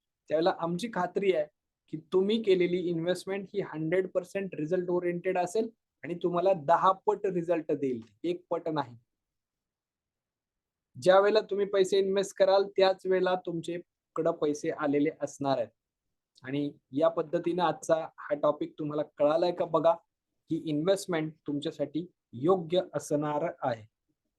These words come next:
इन्व्हेस्टमेंट काय असेल, कशी असेल, हे स-, सगळे डिटेल्स मी तुम्हाला उद्याच्याला देणार आहे. मात्र तुमचा आज माइंडसेट होणं हे गरजेचं आहे. याच्यासाठी होणारी जी काही इन्व्हेस्टमेंट असेल, ती तुमच्या बिझनेससाठी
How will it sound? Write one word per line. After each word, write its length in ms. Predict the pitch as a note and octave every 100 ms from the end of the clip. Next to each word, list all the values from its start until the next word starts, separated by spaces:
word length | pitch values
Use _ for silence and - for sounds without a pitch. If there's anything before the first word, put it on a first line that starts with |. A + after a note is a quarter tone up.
| _ _ _ _ _ _ _ _ _ _ _ D3+
इन्व्हेस्टमेंट 520 | D3+ E3 E3 F3+ F3
काय 320 | F3 F3+ F3+
असेल, 300 | F3 F3 F3+
कशी 240 | F3 E3 F3+
असेल, 280 | E3+ F3 D3+
हे 120 | D3+
स-, 100 | D#3+
सगळे 440 | D3 D#3 D3 F#3
डिटेल्स 540 | F3+ E3 D#3+ D3 - _ _ -
मी 60 | C#3
तुम्हाला 300 | D3+ D3+ D#3 -
उद्याच्याला 460 | C#3 D#3 D3+ D#3+ D#3+
देणार 320 | D#3 D#3+ D#3+
आहे. 100 | - _ _ _ _ -
मात्र 180 | C3+ D3
तुमचा 320 | D3 C#3+ D#3+
आज 240 | D#3+ D3+ D#3 - _ C3+
माइंडसेट 640 | C3+ C#3 D3 D3+ F#3 F3
होणं 300 | C#3 E3+ C3+ - _ _ _ _ _
हे 120 | C#3
गरजेचं 540 | C3+ C#3+ C#3 E3+ E3+ F3
आहे. 200 | E3+ G3 _ _ _ _ -
याच्यासाठी 440 | D3 D#3 E3 D#3
होणारी 420 | E3+ D3+ D3+ D#3+ E3 _ _ B2
जी 160 | F#3
काही 340 | G3+ G3+ G3+ - _ _ C#3
इन्व्हेस्टमेंट 600 | D#3 G3+ G#3+ G3 F3 D3
असेल, 380 | D3+ B2+ B2 B2+
ती 360 | _ _ -
तुमच्या 300 | D3 D#3 E3
बिझनेससाठी 600 | D3+ D3 D3+ D3 D3 D3